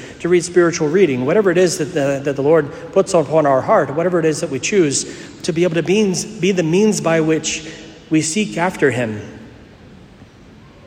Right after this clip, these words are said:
And then to do it, most importantly in the end, to make sure that we do pray.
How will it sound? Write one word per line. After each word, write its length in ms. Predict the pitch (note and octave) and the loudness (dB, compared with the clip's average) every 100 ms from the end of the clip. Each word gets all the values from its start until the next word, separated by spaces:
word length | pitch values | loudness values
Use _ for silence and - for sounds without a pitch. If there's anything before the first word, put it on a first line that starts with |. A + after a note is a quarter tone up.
| - | -10
And 140 | C#3 | -4
then 340 | D#3+ E3 C3 B2+ | 0 2 0 -4
to 100 | - | -4
do 240 | B2+ G#3+ D3+ | 2 4 4
it, 480 | G2 - - - | 2 -10 -12 -8
most 260 | C#3+ D#3+ - | -2 -2 0
importantly 500 | B2+ G#3+ G#3+ C3+ B2+ | -2 2 2 0 -2
in 80 | B2 | -2
the 120 | B2 | 0
end, 400 | F3 C3 A2 A2 - - - - - - - - - - - - - - - - | 2 0 -6 -10 -14 -20 -20 -20 -20 -20 -20 -20 -20 -20 -20 -20 -20 -20 -20 -18
to 100 | - | -8
make 120 | D#3 | -6
sure 240 | - F#3 F#3 | -2 0 0
that 100 | D3 | 0
we 80 | |
do 220 | C3+ F3 G3+ | 0 0 0
pray. 560 | - B2+ G#2+ G#2 - | -2 -2 -2 -6 -14